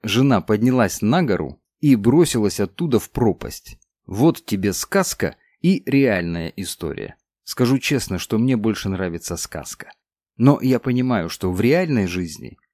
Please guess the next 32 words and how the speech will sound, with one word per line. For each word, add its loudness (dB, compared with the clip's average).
все -2
происходит -4
прозаичнее -4
и -2
трагичнее». -6
«Ты 2
сделал 0
ей 2
больно», -4
согласился -8
Видиманис. -8
«Но 4
ты -2
оставил -4
ей -2
великие 0
иллюзии, -4
и 2
это -6
важно. -12
О -4
его 0
смерти -2
она -2
все -4
равно -2
бы -6
узнала -6
уже -4
в -6
эти -8
выходные. -10